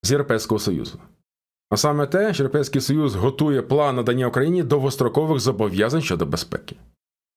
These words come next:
І ще одну новину, також позавчорашню, у гучну заяву президента Р Ф Путіна, який сказав прямо про те, що Росія, типу, ніколи не відмовлялась від мирних перемовин з Україною.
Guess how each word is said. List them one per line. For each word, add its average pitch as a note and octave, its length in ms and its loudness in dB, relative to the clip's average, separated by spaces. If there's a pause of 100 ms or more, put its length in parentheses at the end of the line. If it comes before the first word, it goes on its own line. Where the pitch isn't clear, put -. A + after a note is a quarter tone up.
(280)
І G#2 280 0
ще - 160 0
одну D#2+ 420 -2 (120)
новину, F2 440 -2 (760)
також B2 240 0
позавчорашню, D#3 680 -2 (680)
у C#3+ 60 4
гучну C#3 340 0
заяву B2+ 440 0
президента A#2 500 0
Р A#2 60 2
Ф A#2+ 100 -2
Путіна, - 500 -4 (420)
який A2 220 0
сказав E3 260 0
прямо C#3+ 300 0
про B2+ 160 0
те, G3 260 0
що C#3+ 160 0
Росія, F3 580 0 (480)
типу, E3+ 240 2
ніколи F#3+ 440 2
не D#3+ 80 0
відмовлялась B2+ 600 0
від C#3+ 100 0
мирних C3 380 0
перемовин A2+ 420 0
з G2 80 -6
Україною. - 400 -4